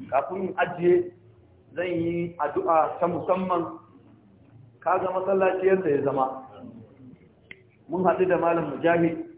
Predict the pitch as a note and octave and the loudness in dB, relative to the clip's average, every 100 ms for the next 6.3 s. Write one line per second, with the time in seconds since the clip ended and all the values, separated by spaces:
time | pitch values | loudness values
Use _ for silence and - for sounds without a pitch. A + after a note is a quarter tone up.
0 | - _ _ _ _ _ _ E3 F3 E3 | -20 _ _ _ _ _ _ -6 -4 -4
1 | D#3+ E3+ E3 D#3+ C#3 - - A4 - - | -2 -2 0 -2 -2 -2 0 0 -2 0
2 | D4 C#4+ B3+ A#3+ A3 G#3 G3+ F#3 E3+ E3+ | 0 2 2 4 4 2 4 4 4 2
3 | D#3 - B2+ C3+ C3 A#2+ A#2+ - - - | -2 0 2 2 0 -2 -2 -4 -8 -10
4 | - - E3 F3+ F3+ F#3+ A3 G3 F#3 F3 | -16 -2 -2 -2 -6 -4 0 2 0 0
5 | D#3+ E3 D#3 D#3 C3 C3+ C3 A2+ A2+ A2+ | 0 0 -2 -6 -4 -4 -4 -6 -6 -4
6 | A2+ - - | -4 -6 -10